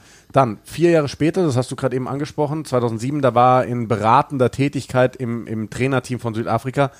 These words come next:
Weltmeister geworden. Zweitausendfünfzehn schafft er mit Japan die größte Sensation in der Geschichte der Rugby-W M und schlägt mit Japan als Headcoach Südafrika.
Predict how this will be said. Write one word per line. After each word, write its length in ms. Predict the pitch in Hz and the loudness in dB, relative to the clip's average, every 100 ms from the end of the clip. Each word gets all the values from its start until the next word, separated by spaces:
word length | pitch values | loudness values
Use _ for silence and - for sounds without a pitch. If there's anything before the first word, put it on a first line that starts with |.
| - _ 101 | -20 _ 0
Weltmeister 640 | 117 127 104 87 - 87 | 2 2 -2 -6 -6 -10
geworden. 400 | 80 78 78 78 - - - - | -8 -10 -10 -12 -18 -20 -20 -4
Zweitausendfünfzehn 1040 | 131 170 185 156 - 165 208 - 127 139 | 4 4 4 0 0 -2 -2 -6 -4 -2
schafft 300 | - 147 - | 0 -2 0
er 80 | 135 | -2
mit 180 | 131 117 | 0 0
Japan 500 | 123 139 127 135 151 - - - | 2 2 2 0 -4 -14 -20 -4
die 140 | 131 | -2
größte 480 | - 131 185 170 147 | 0 2 2 2 -4
Sensation 720 | 123 139 135 117 - 143 165 156 | -2 2 2 0 0 2 2 0
in 140 | 135 | 0
der 120 | 127 | 2
Geschichte 500 | 123 - 190 - 131 | 2 -2 -4 -2 0
der 180 | 117 117 | 2 4
Rugby-W 360 | 139 - 113 110 | 2 0 0 0
M 220 | 113 127 | -2 -4
und 140 | 120 | -6
schlägt 480 | - 123 143 160 - | -2 2 2 0 -4
mit 160 | 117 104 | -2 0
Japan 420 | 117 143 139 110 | 2 2 -2 -4
als 160 | 113 | -4
Headcoach 380 | 127 120 120 107 | -4 -4 -4 -4
Südafrika. 800 | 98 113 - 104 - 120 127 151 | -4 -6 -2 -4 -4 -4 -2 -2